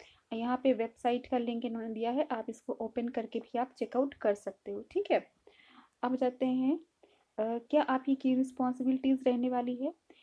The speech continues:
Inputting data accurately into our computer system, maintaining and updating databases and spreadsheets, organizing and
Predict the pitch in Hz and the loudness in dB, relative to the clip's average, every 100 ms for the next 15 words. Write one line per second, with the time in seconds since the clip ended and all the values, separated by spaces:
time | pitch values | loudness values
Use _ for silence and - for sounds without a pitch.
0 | _ _ - 277 285 285 320 320 254 233 | _ _ 4 4 4 2 2 4 2 2
1 | 262 269 233 - 233 226 220 254 302 - | -2 -4 -10 -8 -6 -6 -4 -2 -2 -2
2 | 226 226 - 226 226 233 226 208 220 214 | -6 -4 -4 -2 -2 -2 -4 -6 -6 -4
3 | 214 - 208 - 254 403 _ _ _ _ | -6 -8 -10 -6 -4 -4 _ _ _ _
4 | - 247 269 269 269 285 320 262 240 - | 0 6 6 6 4 4 2 0 -2 -4
5 | 220 233 233 269 247 226 220 254 254 240 | -4 -4 -2 -2 -2 -2 -2 -2 -2 -4
6 | 247 277 359 - - 220 214 269 220 - | -2 -2 -2 -6 -12 -8 -6 -6 -10 -8
7 | 208 - - 240 285 - _ _ _ _ | -10 -10 -8 -4 -4 -8 _ _ _ _
8 | _ - 254 254 254 254 254 294 330 403 | _ 0 2 4 4 2 2 0 0 -2
9 | 247 220 220 | -6 -6 -4